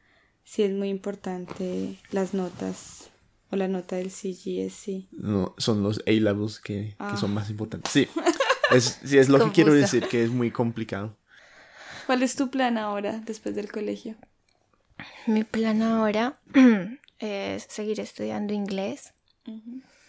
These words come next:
Speaker 3: porque, bueno, en, depende, en Colombia, depende el colegio al que vayas. Obviamente hay unos más costosos que otros, como hay otros que son pagados por el gobierno.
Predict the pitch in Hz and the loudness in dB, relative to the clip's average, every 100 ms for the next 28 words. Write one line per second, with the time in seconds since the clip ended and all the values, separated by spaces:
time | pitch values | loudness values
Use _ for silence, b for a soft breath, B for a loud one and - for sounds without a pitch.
0 | _ - 214 196 - 190 185 220 180 185 | _ -2 0 -2 -6 -10 -8 -8 -6 -8
1 | - b _ - 196 185 196 - - 202 | -12 b _ -6 -4 -2 -6 -8 -10 -6
2 | 190 196 190 185 208 202 196 196 214 190 | -4 -2 -2 -2 -4 -2 0 2 2 2
3 | 240 311 208 - 190 196 - - 214 214 | -2 -6 -8 -4 -2 -2 -4 -6 -10 -6
4 | 208 208 - 190 226 202 208 196 202 254 | -4 -4 -4 -4 -4 -2 -2 -2 -2 -6
5 | - - - - - 277 - 185 180 180 | -8 -20 -20 -20 -16 -8 0 0 2 0
6 | 185 185 190 202 208 202 208 226 208 214 | 0 0 0 0 0 -2 -6 -4 -4 -4
7 | 208 - 214 196 - 208 269 - 220 196 | -6 -2 0 0 0 -6 -6 -12 -8 -6
8 | 196 - 190 196 - 190 - - - - | -6 -6 -6 -6 -6 -8 -8 -8 -10 -10
9 | - 202 190 190 190 190 - - 196 196 | -10 -6 -4 -4 -4 -4 -6 -6 -4 -4
10 | 208 214 185 - 262 | -4 -4 -4 -6 -8